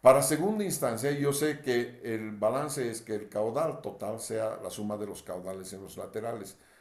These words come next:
Pero además, yo sé que los caudales en una distribución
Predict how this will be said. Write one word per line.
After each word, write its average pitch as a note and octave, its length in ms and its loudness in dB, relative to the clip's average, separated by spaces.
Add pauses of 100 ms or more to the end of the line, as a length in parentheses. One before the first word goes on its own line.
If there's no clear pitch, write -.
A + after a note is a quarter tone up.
(420)
Pero E3 220 8
además, E3 560 2
yo D#3+ 180 0
sé E3 220 -2
que C3 160 -4
los A#2+ 180 -2
caudales B2 720 0
en A2 240 -4
una A2 160 -4
distribución G2+ 760 -8